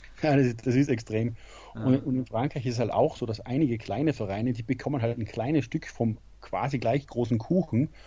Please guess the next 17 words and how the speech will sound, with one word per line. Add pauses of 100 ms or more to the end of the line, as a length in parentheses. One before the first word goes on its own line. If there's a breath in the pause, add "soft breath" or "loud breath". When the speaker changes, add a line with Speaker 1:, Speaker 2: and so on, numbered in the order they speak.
Speaker 2:
Mhm.
Speaker 1:
Und
bei
B
S
G
und
einigen
anderen,
noch
so
Vereinen,
die
so
ein
bisschen
mitschwimmen,